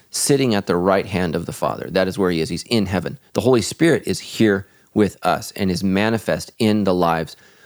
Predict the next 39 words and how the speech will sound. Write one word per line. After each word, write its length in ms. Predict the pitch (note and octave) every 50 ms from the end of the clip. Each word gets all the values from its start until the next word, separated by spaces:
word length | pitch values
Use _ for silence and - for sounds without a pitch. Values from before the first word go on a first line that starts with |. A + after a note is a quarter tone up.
| - -
of 180 | - G#2+ F#2+ E2
his 340 | F#2+ G2+ G2 F#2 E2+ - - -
believers 540 | - G2 G2+ G2+ G#2 G2 F#2 G2 F#2 F2 -
and 180 | - G#2+ F#2+
is 140 | F#2+ F2+ E2+
at 140 | F#2+ - -
work 400 | G#2+ G2 G#2 G2+ F#2+ - - - -
in 120 | G#2 F#2+
the 80 | F#2 F#2
world, 340 | F2 F2+ F#2+ E2 D#2 - - - - - _ -
convicting 500 | - C3 A2 F#2 G2+ B2+ B2+ - C3+ B2+
the 80 | A#2+ A2+
world 220 | G#2+ G#2+ G2+ G2
of 100 | G2+ F2
sin 360 | - - F#2+ E2+ D#2+ E2+ F#2 - _ _ _ _ _ _ _
and 200 | - G#2 G2 F#2
con-, 120 | - - - -
and 260 | G#2 F#2+ F#2+ - -
convincing 480 | - G2+ G2+ A#2 C3+ D3 C#3 B2+ G#2+
the 80 | G2+ F2+
world 300 | E2 F2 F2+ E2 - -
to 40 | -
place 280 | - - G2 F2+ -
faith 280 | - - F#2+ F#2 E2+ -
and 80 | F#2 F2+
trust 240 | - E2 D#2+ -
in 60 | - F#2
Jesus 280 | E2+ E2+ D2+ - -
Christ. 300 | - - F#2 D2 C#2+ -
So 80 | - F#2+
that's 220 | G2 A2 A2+ -
what 80 | C3+ A#2+
the 80 | G#2
Holy 240 | F2+ F#2 F#2 F#2+ F2+
Spirit 340 | - - - G2 F2+ E2+ - _ _ _ _ _ _
is 160 | - G2+ F#2+
doing 340 | D#2+ - A2 G#2 F#2+ F2+ F2
here 460 | E2+ - - G2 F#2+ F#2 F2+ - - _ _ -
and 340 | F2+ F2 E2 D#2+ E2+ E2+